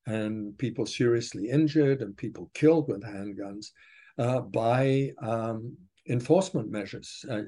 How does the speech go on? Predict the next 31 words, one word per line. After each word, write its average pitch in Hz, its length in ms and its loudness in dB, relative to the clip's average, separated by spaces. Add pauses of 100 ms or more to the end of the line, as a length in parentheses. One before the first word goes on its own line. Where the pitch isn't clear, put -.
(180)
you, 113 360 -4
you 117 280 -2
have 131 260 2
to 165 80 2
get 143 220 4
upstream. 147 560 0
You 101 100 -6
have 110 220 -8
to 120 100 -6
use 110 320 0
prevention, 147 720 -2 (440)
it's - 80 -12
effective, 156 760 4
it's - 200 -12
cost 135 340 0
effective. 147 760 2 (460)
Um, 107 500 -4 (160)
the 120 140 -4
federal 131 340 4
government 117 480 0 (120)
talks 165 420 2
about, 151 480 4 (200)
uh, 117 340 2 (460)
uh, 104 120 -2 (120)
putting 123 340 2
out 120 320 -2
some 131 420 2
money 147 320 4
for 143 220 -4
this, 151 400 -2
but, 120 220 -4